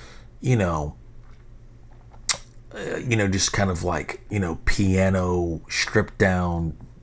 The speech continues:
medley version. Instead of, like, you know, "I'm gonna do this one song for four minutes with full production, with full choreography. I'm gonna sit down and I'm gonna do just a few minutes of just me on piano and getting to kinda talk in between." And,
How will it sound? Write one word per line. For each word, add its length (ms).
medley 520
version. 420
Instead 220
of, 100
like, 160
you 60
know, 100
"I'm 80
gonna 160
do 80
this 220
one 260
song 280
for 120
four 260
minutes 380
with 140
full 240
production, 600
with 300
full 260
choreography. 800
I'm 80
gonna 160
sit 220
down 160
and 100
I'm 80
gonna 140
do 400
just 180
a 60
few 240
minutes 420
of 200
just 360
me 240
on 160
piano 560
and 140
getting 180
to 80
kinda 240
talk 640
in 140
between." 580
And, 180